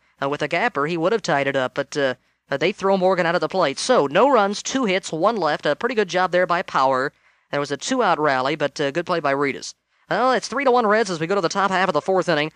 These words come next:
There's a first pitch single to right center field by Ronnie Oster, who's been very hot this year, and then he steals a base. And, boy, they were mad, hopping mad about that call down there at second. I think it was DeJesus that took the throw. He was not, uh, at all pleased with Country Joe West's call. And the fans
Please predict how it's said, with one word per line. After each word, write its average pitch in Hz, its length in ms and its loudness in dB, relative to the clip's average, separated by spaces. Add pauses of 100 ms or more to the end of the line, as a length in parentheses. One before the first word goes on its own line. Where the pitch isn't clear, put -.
(100)
There's 160 180 -2
a 151 80 0
first - 320 -4
pitch - 240 -4
single 226 300 0
to 175 80 2
right 180 200 0
center 180 300 -2
field 208 300 -2
by 143 100 2
Ronnie 156 400 0
Oster, 208 320 0 (340)
who's 143 120 -8
been 135 180 -8
very 143 220 2
hot 143 240 0
this 151 200 -2
year, 196 140 0
and 185 80 0
then 208 80 4
he 196 80 0
steals 254 520 -2
a 196 60 0
base. 190 540 -2 (380)
And, 143 320 -2
boy, 254 180 4
they 226 100 2
were 185 140 4
mad, 190 300 2
hopping 185 420 2
mad 139 240 0
about 143 220 0
that 185 180 0
call 151 220 0
down 160 180 0
there 147 140 2
at 131 80 -8
second. 156 380 -4 (260)
I 160 40 0
think 214 140 -4
it - 20 2
was 170 120 0
DeJesus 175 480 -2
that 139 100 -6
took 196 120 -8
the 156 100 -4
throw. 190 240 0
He 190 100 -2
was 175 140 -4
not, 180 260 0
uh, 147 300 -2
at 123 260 -2
all 226 240 8
pleased 143 380 -6
with 147 180 -4
Country 175 400 -2
Joe 175 240 4
West's 180 340 -2
call. 175 440 0 (340)
And 165 100 -2
the 151 60 2
fans 185 640 -2